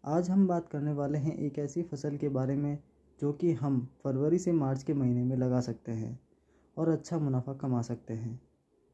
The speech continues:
ये फसल सब्जी वर्गीय फसल है जिसका नाम है ग्वारफली। आज हम आपको बताएंगे कि ग्वार की फसल किस महीने में की जाती है और कौन सा समय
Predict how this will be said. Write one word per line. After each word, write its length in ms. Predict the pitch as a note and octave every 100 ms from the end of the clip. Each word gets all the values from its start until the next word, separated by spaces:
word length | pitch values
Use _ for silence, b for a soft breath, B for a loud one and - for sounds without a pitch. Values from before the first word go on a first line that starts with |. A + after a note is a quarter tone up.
| _
ये 100 | D3
फसल 280 | D#3 D#3 D#3+
सब्जी 400 | D#3+ C3+ B2 C3+
वर्गीय 340 | C#3+ C#3 C3 C3+
फसल 320 | C3 C3 D3
है 240 | C3 D#3 D#3+ _ _ _ _
जिसका 320 | C3+ C3+ D3+
नाम 340 | C#3 C3 C3+ C3
है 180 | C#3 C3+
ग्वारफली। 600 | B2+ A#2 A2 A2 G#2+ B2+ _ _ b b b b -
आज 220 | C#3+ D3
हम 180 | E3 E3
आपको 260 | D#3+ -
बताएंगे 640 | D3+ C3+ C3+ C3 C#3+ D3+ D3+ -
कि 120 | D3+
ग्वार 300 | B2+ C3 C3
की 160 | C#3 D#3+
फसल 360 | - C3+ C3 B2 -
किस 180 | D#3 C3
महीने 340 | B2 B2 C3
में 120 | D3 C#3+
की 140 | D3
जाती 300 | C#3+ C#3 D#3
है 280 | C#3+ D3+ - - -
और 120 | C3+
कौन 260 | C3+ C3+ C#3
सा 140 | E3
समय 380 | D#3+ C3 C3+